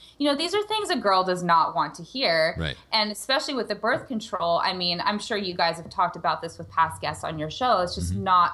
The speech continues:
Speaker 1: an area that I think most people should go. It's not a solution. It's a Band-Aid.
Speaker 2: Sure.
Speaker 1: You know, so figuring these things out, well, why is that why is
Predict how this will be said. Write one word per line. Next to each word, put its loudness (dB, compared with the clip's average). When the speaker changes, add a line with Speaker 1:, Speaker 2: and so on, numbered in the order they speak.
Speaker 1:
an -8
area 0
that 2
I 2
think -8
most -6
people -10
should -10
go. -2
It's -2
not 4
a -4
solution. -2
It's -6
a -6
Band-Aid. -2
Speaker 2:
Sure. -2
Speaker 1:
You 0
know, 4
so -2
figuring 0
these -4
things -2
out, 4
well, -2
why 6
is -2
that 0
why 0
is -8